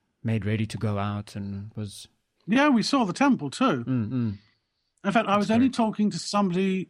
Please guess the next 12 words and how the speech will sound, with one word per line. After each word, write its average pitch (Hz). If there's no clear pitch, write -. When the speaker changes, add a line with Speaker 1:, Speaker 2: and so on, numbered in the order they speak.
Speaker 2:
yesterday 185
morning 156
about 165
the 147
temple, 170
and 123
he 135
said, 135
"Oh, 190
was 160
it 214
good?" 160